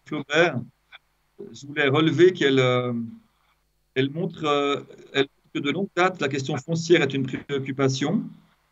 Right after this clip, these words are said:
Il parle de troubles, donc on sait bien qu'il y a une tension. Et puis, j'aime bien l'expression que, où il dit que la, la vie est posée nulle part.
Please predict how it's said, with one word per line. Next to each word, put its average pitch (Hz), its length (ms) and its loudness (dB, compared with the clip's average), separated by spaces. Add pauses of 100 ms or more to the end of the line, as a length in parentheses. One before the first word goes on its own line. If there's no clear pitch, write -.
(420)
Il 139 100 -14
parle 147 180 4
de 139 80 -2
troubles, 156 500 4 (300)
donc 131 240 -6
on 135 80 -4
sait - 60 -14 (160)
bien 180 100 0
qu'il 160 100 -4
y 156 40 -2
a 147 40 -4
une 135 120 -4
tension. 160 520 0 (460)
Et 131 120 6
puis, 190 180 0
j'aime 151 180 0
bien 190 120 4
l'expression 175 540 2
que, 160 340 -4
où 151 160 -2
il 160 60 -2
dit 196 120 -2
que 160 80 0
la, 139 100 4
la 135 160 6
vie 175 180 2
est 151 60 4
posée 160 320 0
nulle 160 200 -2
part. 123 260 0